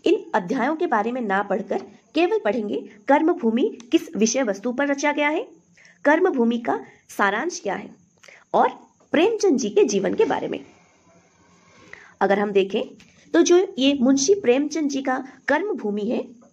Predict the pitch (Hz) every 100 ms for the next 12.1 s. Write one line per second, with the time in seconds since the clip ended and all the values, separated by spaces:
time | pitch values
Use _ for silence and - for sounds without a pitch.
0 | _ _ - 196 262 - - - _ _
1 | _ - 302 277 349 - 330 - - 233
2 | 202 208 202 196 - - - _ _ _
3 | _ _ 208 208 233 247 262 277 415 622
4 | - - - 247 277 277 269 277 214 185
5 | - - - - - 240 311 311 311 247
6 | 226 285 269 277 427 - - - 254 240
7 | 294 320 320 349 262 254 269 - 226 247
8 | 269 285 277 254 - 196 196 233 226 247
9 | 233 240 254 233 - - - 277 196 180
10 | - - - - _ _ _ - - -
11 | 247 311 294 269 208 247 - 269 262 269
12 | 466